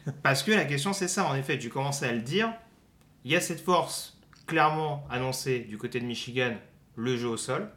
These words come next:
Par contre, on l'a vu depuis le début de la saison, je pense que du côté du, du coaching staff de Michigan, on n'est pas aveugle. On a quand même vu que le backfield défensif de Washington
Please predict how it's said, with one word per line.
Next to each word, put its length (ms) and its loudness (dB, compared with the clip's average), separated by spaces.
Par 160 2
contre, 280 0
on 80 -10
l'a 140 4
vu 200 4
depuis 200 -2
le 80 -2
début 200 0
de 60 2
la 100 4
saison, 320 -4
je 60 -16
pense 140 -10
que 100 -14
du 120 -12
côté 280 -8
du, 260 -6
du 120 -10
coaching 280 -6
staff 200 -2
de 60 -2
Michigan, 440 -2
on 60 -6
n'est 60 -6
pas 180 -6
aveugle. 400 2
On 100 -4
a 100 2
quand 140 2
même 200 4
vu 140 2
que 80 -2
le 80 0
backfield 320 -2
défensif 640 -6
de 60 -6
Washington 680 0